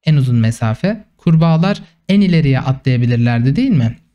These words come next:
Bu iki kurbağamız, çok güzel çizdim kurbağayı ya. Gerçekten çok hoş oldu.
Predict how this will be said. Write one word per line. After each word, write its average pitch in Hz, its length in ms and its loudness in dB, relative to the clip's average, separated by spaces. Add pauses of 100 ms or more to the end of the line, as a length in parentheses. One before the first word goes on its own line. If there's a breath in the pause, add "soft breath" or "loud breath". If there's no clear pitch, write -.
(1200)
Bu 147 60 2
iki 170 200 -2
kurbağamız, 139 560 0
çok 156 220 0
güzel 151 220 0
çizdim 123 340 -2
kurbağayı 113 480 -2
ya. 110 200 -4
Gerçekten 127 600 -4
çok 156 260 -4
hoş 120 160 -2
oldu. 113 180 -8